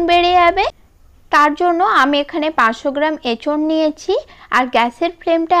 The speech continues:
একদম লোতে রেখে প্রেসার কুকারে এঁচোড়টাকে একটা সিটি দিয়ে সেদ্ধ করে নিয়েছি।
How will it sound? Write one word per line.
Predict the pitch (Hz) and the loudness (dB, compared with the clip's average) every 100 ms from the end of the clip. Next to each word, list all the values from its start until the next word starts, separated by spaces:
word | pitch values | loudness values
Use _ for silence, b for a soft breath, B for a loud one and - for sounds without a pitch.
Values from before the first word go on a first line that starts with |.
| 294 | 2
একদম | 254 240 254 247 | 0 -2 -4 0
লোতে | 254 311 381 349 | 0 0 -2 -2
রেখে | 311 - 381 427 | -2 -2 -6 -2
প্রেসার | 269 277 294 285 | -2 -2 -4 -4
কুকারে | 285 - 330 427 | -6 -2 0 0
এঁচোড়টাকে | 269 269 277 277 269 349 339 | 0 0 -4 -4 -4 0 0
একটা | 247 - 247 - | -2 -6 -10 -8
সিটি | 254 254 233 | -10 -8 -6
দিয়ে | 247 254 - | -4 -4 -4
সেদ্ধ | 269 220 247 302 | -6 -4 -4 -2
করে | 320 330 330 | 0 0 -2
নিয়েছি। | 330 330 330 381 | -4 -4 -4 -2